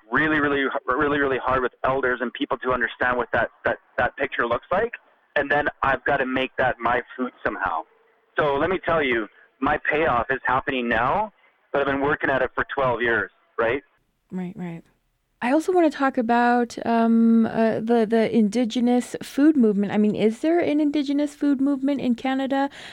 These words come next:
Speaker 2: Um, I've, I've asked this question, uh, a little earlier, and, um, uh, you know, the, uh, I think it was, uh, David Wolfman.
Speaker 1: I know him, yeah.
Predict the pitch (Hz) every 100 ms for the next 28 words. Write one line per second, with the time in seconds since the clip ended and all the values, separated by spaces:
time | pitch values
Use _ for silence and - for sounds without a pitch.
0 | - 233 233 233 233 233 226 233 262 -
1 | 269 - 233 233 - 226 220 220 - -
2 | - 214 208 - 214 226 233 - 226 233
3 | 226 202 196 - 196 196 196 196 196 196
4 | 196 190 - 202 190 185 220 202 196 185
5 | - 196 196 196 151 156 185 131 82 -
6 | 202 226 427 480 311 233 233 202 196 190
7 | 185 190 196 240 208 190 208 233 - 190
8 | 180 180 185 - - - 196 143 156 135
9 | 117 117